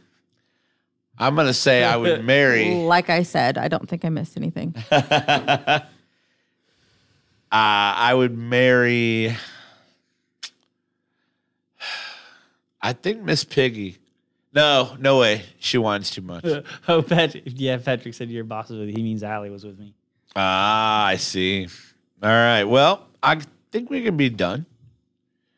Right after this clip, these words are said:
Speaker 2: We had
Speaker 1: We've,
Speaker 2: a
Speaker 1: we've
Speaker 2: long
Speaker 1: gone, we've gone not hour and twenty.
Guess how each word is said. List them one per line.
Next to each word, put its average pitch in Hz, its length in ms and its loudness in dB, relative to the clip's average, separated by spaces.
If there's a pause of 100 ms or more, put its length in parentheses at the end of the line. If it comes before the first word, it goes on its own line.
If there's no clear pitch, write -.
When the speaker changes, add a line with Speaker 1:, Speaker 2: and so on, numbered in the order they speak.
(340)
Speaker 2:
We 160 100 0
had 180 80 0
Speaker 1:
We've, 202 40 0
Speaker 2:
a 196 40 0
Speaker 1:
we've 220 120 4
Speaker 2:
long 185 120 0
Speaker 1:
gone, 135 300 2
we've 170 200 -4
gone 175 320 0
not 123 240 -2 (160)
hour 120 300 0
and 104 100 -6
twenty. 120 380 -2